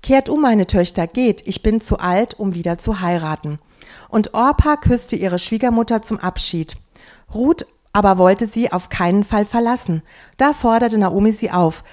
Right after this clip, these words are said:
„Schau, deine Schwägerin kehrt zu ihrem Volk und zu ihrem Gott zurück.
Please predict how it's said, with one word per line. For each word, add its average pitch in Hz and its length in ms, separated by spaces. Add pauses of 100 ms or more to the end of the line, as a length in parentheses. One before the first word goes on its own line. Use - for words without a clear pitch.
(140)
„Schau, 269 420
deine 185 260
Schwägerin 180 580
kehrt 214 280
zu - 80
ihrem 185 260
Volk 196 540
und 180 220
zu - 100
ihrem 254 320
Gott 285 220
zurück. 170 500